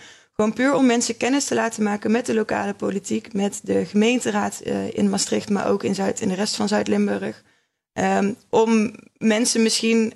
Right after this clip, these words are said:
hun ambitie los te maken om toch die stap te zetten om, om zichtbaar politiek actief te worden. Ehm, ik hoop echt dat dat een, eh, een verschil gaat maken.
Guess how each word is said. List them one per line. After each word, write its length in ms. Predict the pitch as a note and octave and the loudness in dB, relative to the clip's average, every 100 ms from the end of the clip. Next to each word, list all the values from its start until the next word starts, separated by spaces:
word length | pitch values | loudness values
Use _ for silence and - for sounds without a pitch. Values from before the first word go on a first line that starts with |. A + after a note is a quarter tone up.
| - | -4
hun 200 | G#3 G#3 | -2 0
ambitie 580 | G#3+ G3+ C4 - C#4+ A3+ | 0 2 0 2 2 2
los 220 | D#4+ - | 0 -2
te 100 | D#4+ | 0
maken 440 | C#4+ D4 D4+ - | 2 2 -2 -2
om 380 | - C4 B3+ - | 2 2 2 -2
toch 300 | - E4 - | -4 -2 -2
die 140 | - | -4
stap 260 | C#4+ D4+ C#4+ | -2 -2 -2
te 100 | - | -2
zetten 320 | A#3+ B3+ - | -2 -2 -2
om, 240 | - A3+ A3 | 0 0 0
om 200 | A#3 A3 | 0 2
zichtbaar 340 | B3 - A#3 | 2 -2 -2
politiek 440 | A#3 A3 A3+ A3 | 0 -2 -4 -10
actief 360 | - A#3 - C4 | -8 -6 -4 -6
te 120 | - | -4
worden. 300 | B3 B3+ C4 - _ _ _ _ | -2 -2 -6 -10 _ _ _ _
Ehm, 360 | G#3 G3+ G3+ G3+ | -2 0 2 0
ik 120 | A3+ | 2
hoop 160 | A#3 | 2
echt 160 | - A#3 | 2 0
dat 160 | G#3+ G#3 | -2 0
dat 200 | A3+ - | -2 0
een, 260 | G#3 G3+ | 0 2
eh, 200 | G3 G3 | 0 0
een 100 | G#3 | -2
verschil 320 | G#3 - G#3+ | -2 0 0
gaat 200 | G#3+ F#3 | 0 -2
maken. 460 | G3 F3+ G3 - A#3+ | -2 -4 -4 -6 -6